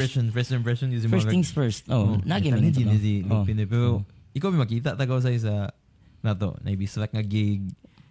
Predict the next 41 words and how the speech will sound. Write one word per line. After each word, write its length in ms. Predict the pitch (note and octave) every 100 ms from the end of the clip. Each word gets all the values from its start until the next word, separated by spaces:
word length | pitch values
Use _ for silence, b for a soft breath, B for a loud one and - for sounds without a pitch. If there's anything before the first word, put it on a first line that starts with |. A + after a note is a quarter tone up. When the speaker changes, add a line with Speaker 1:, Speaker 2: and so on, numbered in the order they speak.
| B G#2+
Speaker 1:
na 160 | F#2+
ay 480 | G#2 G#2+ G#2+ G#2+ -
gig 240 | A2 A2 G2+
sa 80 |
indie, 640 | G#2 A#2+ A#2+ A2 G#2+ G#2+ G2
na 80 | F2+
ay 80 | F#2+
gig 300 | G2+ G2 F#2+
sa, 240 | G2+ F#2
tama 240 | A2+ G2
to, 240 | G2 G2+ - - _ b b b -
sa 300 | - F2+ F2+
hardcore. 640 | G2+ A2+ G2+ A2+ G#2+ G#2+ A2 _ b b b b -
Wala. 240 | C#3+ A#2 F3+
Speaker 2:
Maski 240 | C3 F#4
sa 80 | G#3+
hip 80 | F#3+
hop. 160 | G#3 D#3 - -
Speaker 1:
Oh, 80 |
nga 160 | A#2+ A2+
sa 80 | B2+
hip 80 | C#3
hop. 300 | B2+ G2+ -
Lagi 240 | A2 B2+
Speaker 2:
Oh. 60 | B2+
Speaker 1:
pong 100 | D3
ka. 160 | G#2+ E2 b b b
Muna 240 | D#3+ F#3
mo 80 | D3+
makita 320 | C3 B2+ B2+ B2
nga, 140 | A#2 - - -
cool 100 | C#3+
ba 160 | C3+ -
po 80 |
na 80 | A2
si 80 | G2
Lupin 320 | G2+ G2 G2+
ba? 80 | G2+
Wala 300 | F#2+ F#2+ G#2
gipili 420 | G2 F#2 G2+ G#2 -
nga 460 | G#2 G2+ G2 F#2+